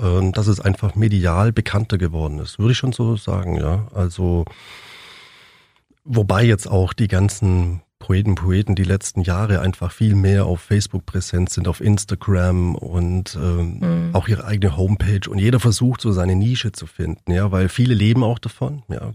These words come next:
Speaker 1: brechen so ihr Studium ab oder machen, haben ihr Studium fertig ge-,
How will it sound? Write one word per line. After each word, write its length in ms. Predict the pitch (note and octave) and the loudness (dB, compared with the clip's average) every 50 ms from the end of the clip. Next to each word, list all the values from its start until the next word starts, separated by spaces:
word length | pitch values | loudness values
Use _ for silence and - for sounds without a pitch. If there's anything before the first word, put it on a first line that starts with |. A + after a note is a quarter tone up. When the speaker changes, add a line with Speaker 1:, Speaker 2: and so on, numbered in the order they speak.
| - - | -10 -6
Speaker 1:
brechen 300 | - - - G2+ - F#2+ | -2 -2 0 0 0 -2
so 100 | F2+ G2+ | -2 -4
ihr 140 | G2+ G2+ F#2+ | -6 -8 -8
Studium 420 | - - A2+ A#2+ A2+ A2 F#2+ G2 | -8 -6 -4 -2 0 0 0 0
ab 220 | G2+ G#2 G#2 - - | 0 -2 -4 -4 -4
oder 200 | F2 F#2+ F2+ F2+ | -2 -2 0 0
machen, 400 | F2+ F2+ F2 - - - D2+ D2+ | 0 0 -2 -2 -4 -8 -4 0
haben 220 | F#2+ C3 C#3+ D3+ | 2 4 4 4
ihr 140 | B2+ A2+ F#2 | 4 0 0
Studium 320 | - - A2 F#2 F#2 F2 | 0 0 0 0 0 0
fertig 320 | - G#2+ G#2 A#2 A2 - - | 0 -2 -2 -2 -2 -4 -4
ge-, 100 | A2+ | -4